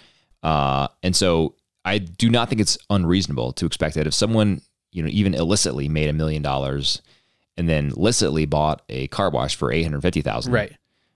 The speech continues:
Speaker 1: or eight hundred twenty-nine, whatever it was.
Speaker 2: Yeah.
Speaker 1: Um, you know, that they would, like, not spend three hundred dollars on champagne to celebrate. That seems
Speaker 2: <laughs> Right.
Speaker 1: like, that seems like a relatively reasonable
Speaker 2: Reasonable,
Speaker 1: I,
Speaker 2: yeah.
Speaker 1: I mean, I wouldn't do it,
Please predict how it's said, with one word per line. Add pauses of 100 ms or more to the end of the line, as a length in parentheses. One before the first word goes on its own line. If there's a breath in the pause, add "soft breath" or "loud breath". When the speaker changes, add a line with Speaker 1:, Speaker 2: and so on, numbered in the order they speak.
(120)
Speaker 1:
or
eight
hundred
twenty-nine,
whatever
it
was.
Speaker 2:
Yeah. (260)
Speaker 1:
Um, (460)
you
know,
that
they
would, (100)
like, (360)
not
spend
three
hundred
dollars
on
champagne
to
celebrate.
That
seems
Speaker 2:
<laughs>
Right.
Speaker 1:
like,
that
seems
like
a
relatively
reasonable
Speaker 2:
Reasonable,
Speaker 1:
I,
Speaker 2:
yeah.
Speaker 1:
I
mean,
I
wouldn't
do
it,